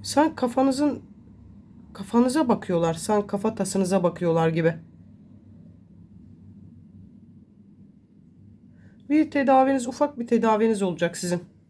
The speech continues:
Ya da kontrolünüz diyeyim. Aydınlatıcı bir lambası gibi bir hediye gelecek size.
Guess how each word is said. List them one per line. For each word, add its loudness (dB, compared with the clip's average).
Ya 2
da 4
kontrolünüz 4
diyeyim. -2
Aydınlatıcı 2
bir 0
lambası 2
gibi 0
bir 2
hediye 4
gelecek 0
size. -4